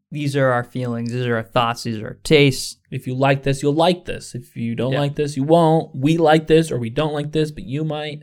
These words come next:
Speaker 1: Yeah.
Speaker 2: Um,
Speaker 1: Whereas the podcast is much more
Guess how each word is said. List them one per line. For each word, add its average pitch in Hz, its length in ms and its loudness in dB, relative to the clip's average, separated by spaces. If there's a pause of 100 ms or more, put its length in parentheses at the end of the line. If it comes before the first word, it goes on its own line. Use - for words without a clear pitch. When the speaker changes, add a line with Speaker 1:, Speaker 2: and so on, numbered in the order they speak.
Speaker 1:
Yeah. - 180 -6 (480)
Speaker 2:
Um, 104 440 -6 (300)
Speaker 1:
Whereas 139 160 0
the - 60 -16
podcast 147 300 2 (120)
is - 60 -18
much 131 280 -4
more 117 500 -4